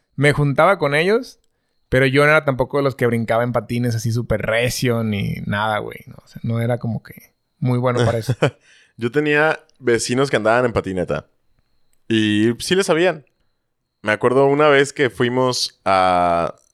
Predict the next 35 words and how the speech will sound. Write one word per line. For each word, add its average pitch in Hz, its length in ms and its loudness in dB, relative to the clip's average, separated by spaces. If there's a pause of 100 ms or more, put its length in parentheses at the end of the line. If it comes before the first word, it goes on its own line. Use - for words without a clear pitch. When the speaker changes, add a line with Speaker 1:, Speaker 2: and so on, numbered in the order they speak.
(640)
Speaker 2:
San 117 180 -2
Juan 127 240 0
de 131 80 4
Dios, 120 300 2
güey. 92 280 0 (440)
Para 107 120 0
los 110 140 -2
que - 80 -4
no 110 200 0
ubican 117 580 -2
en 101 80 -2
Guadalajara, 107 480 2
San 113 100 -4
Juan 107 180 -2
de 113 80 2
Dios 110 180 2
es 107 40 -8
un 117 140 -4
mercado 104 680 2 (120)
grandísimo 110 640 -2
que 110 80 0
venden. 107 640 0 (960)
Puta, 143 240 4
yo 127 100 4
creo 165 140 -2
que 170 60 -4
sabiendo 135 280 0
preguntar 117 400 0
te - 80 0
venden 127 240 2
hasta 101 240 0
armas 98 280 0
ahí 92 100 2
adentro, 80 340 -6
güey. - 220 -10